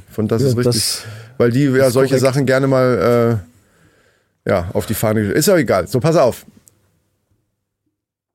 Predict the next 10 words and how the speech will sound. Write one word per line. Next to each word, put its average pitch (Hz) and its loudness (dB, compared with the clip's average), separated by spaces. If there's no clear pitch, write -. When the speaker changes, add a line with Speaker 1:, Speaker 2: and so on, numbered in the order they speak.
Speaker 1:
Meine 226 2
Frau 117 -2
hat 180 -2
sich 143 -4
etwas 143 -2
gekauft, 151 -2
was 143 0
sehr 139 0
teuer 113 2
war. 78 -2